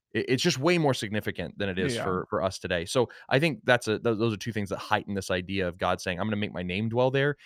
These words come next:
Speaker 1: is he's saying, "I'm gonna take my special presence
Speaker 2: Okay.
Speaker 1: and live there, take up residence there." Um,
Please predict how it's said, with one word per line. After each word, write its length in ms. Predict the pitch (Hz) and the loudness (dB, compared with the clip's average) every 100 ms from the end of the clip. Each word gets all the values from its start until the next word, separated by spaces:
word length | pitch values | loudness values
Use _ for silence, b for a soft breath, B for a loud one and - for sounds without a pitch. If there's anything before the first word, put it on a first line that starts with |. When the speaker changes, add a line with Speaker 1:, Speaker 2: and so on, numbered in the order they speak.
| B | B
Speaker 1:
is 120 | - 117 | -6 -4
he's 160 | 110 | -2
saying, 280 | - 110 104 98 | 2 2 2 2
"I'm 180 | 120 | 2
gonna 160 | 139 117 | 2 0
take 220 | - 127 | -2 -6
my 80 | 101 | -4
special 420 | 101 - 110 - | -4 -2 0 -2
presence 680 | 90 110 101 92 82 - - B 156 | -2 2 2 0 -6 -8 -10 B -16
Speaker 2:
Okay. 180 | - 110 | -2 0
Speaker 1:
and 160 | 92 | 0
live 380 | 92 104 113 90 | 0 4 4 4
there, 160 | 92 90 | 0 -2
take 300 | - 143 - | 0 -2 2
up 120 | 120 - | 0 2
residence 600 | 104 104 98 87 87 - | 0 0 -2 -6 -6 -4
there." 240 | 92 85 | -2 -2
Um, 60 | 82 | -6